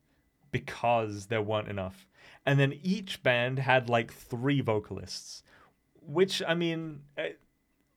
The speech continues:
that doesn't, that doesn't work. That's, that's not the best solution. Okay, I'll, I'll put it out there right now.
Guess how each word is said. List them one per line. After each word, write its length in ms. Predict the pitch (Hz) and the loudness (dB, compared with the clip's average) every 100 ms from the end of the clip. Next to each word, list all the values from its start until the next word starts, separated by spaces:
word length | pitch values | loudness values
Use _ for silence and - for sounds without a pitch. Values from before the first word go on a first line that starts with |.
| _ _ | _ _
that 200 | - 156 | -6 -4
doesn't, 220 | 143 160 165 | -2 0 4
that 140 | 160 | 4
doesn't 200 | 170 190 | 4 4
work. 220 | 196 196 | 6 6
That's, 240 | 180 170 - | 6 2 2
that's 400 | 185 175 170 - | 2 2 2 2
not 180 | 175 160 | 2 2
the 80 | |
best 260 | 147 143 143 | 4 4 4
solution. 500 | 135 113 101 98 98 | -4 -4 -4 -8 -4
Okay, 260 | - 131 156 | 0 6 6
I'll, 280 | 160 165 160 | 6 6 6
I'll 80 | 156 | 4
put 180 | 170 | 4
it 80 | 160 | 6
out 200 | 127 120 | 6 6
there 140 | 131 123 | 4 6
right 260 | 131 131 | 8 6
now. 320 | 113 113 135 | 2 2 0